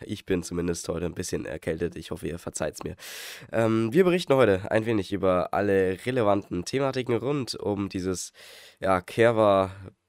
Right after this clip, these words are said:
besiegelte Heimspiel der Spielvereinigung. Das eins zu eins, ähm, natürlich auch über die U-Nationalspieler des Kleeblatts und um ein paar Personen, ausnahmsweise mal nicht Branimir Gotha und wahrscheinlich auch so wenig wie möglich Marc Schneider. Mal sehen. Ähm,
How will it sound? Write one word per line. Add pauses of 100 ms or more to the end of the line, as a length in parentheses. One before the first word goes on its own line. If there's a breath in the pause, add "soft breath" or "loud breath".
(140)
besiegelte
Heimspiel (140)
der
Spielvereinigung. (1040 loud breath)
Das
eins
zu
eins, (220 loud breath)
ähm,
natürlich
auch
über
die
U-Nationalspieler
des
Kleeblatts
und
um
ein
paar
Personen, (680 loud breath)
ausnahmsweise
mal
nicht
Branimir
Gotha
und
wahrscheinlich
auch
so
wenig
wie
möglich
Marc
Schneider.
Mal
sehen.
Ähm,